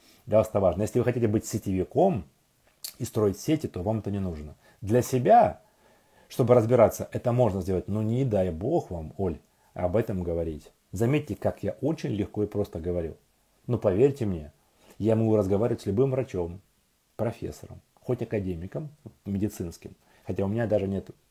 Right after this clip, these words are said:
высших образований ни одного никакого. Почему? Я много чего знаю. Я мо-, я понимаю и в крови, и в анализах, я могу разобрать все. Ко мне люди пишут регулярно: «Анатолий, помогите, нет детей».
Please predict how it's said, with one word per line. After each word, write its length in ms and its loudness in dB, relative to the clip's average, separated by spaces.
высших 280 -4
образований 380 -2
ни 120 0
одного 340 0
никакого. 500 -4
Почему? 400 -2
Я 140 4
много 320 4
чего 200 -4
знаю. 300 -8
Я 180 2
мо-, 180 0
я 140 4
понимаю 440 2
и 100 -2
в 100 -6
крови, 400 2
и 140 -4
в 60 0
анализах, 680 0
я 220 -4
могу 240 -2
разобрать 440 -2
все. 280 -10
Ко 100 -4
мне 100 0
люди 200 4
пишут 300 -4
регулярно: 560 2
«Анатолий, 320 2
помогите, 440 -4
нет 140 -2
детей». 400 -8